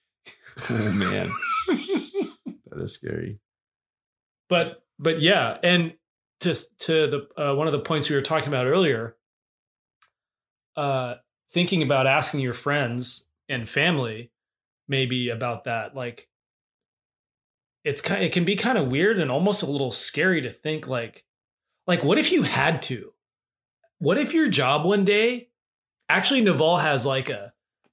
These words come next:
Speaker 2: a social kind of experiment idea that he was like, if our government funded people, like,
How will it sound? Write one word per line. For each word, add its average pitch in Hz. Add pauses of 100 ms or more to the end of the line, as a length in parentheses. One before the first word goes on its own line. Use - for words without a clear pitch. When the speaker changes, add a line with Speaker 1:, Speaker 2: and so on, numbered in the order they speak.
(120)
Speaker 2:
a -
social 147 (520)
kind 147
of 123 (420)
experiment 147
idea 131 (380)
that 151
he 175
was 160
like, 127 (960)
if 156
our 165
government 160 (720)
funded 151
people, 180 (220)
like, 143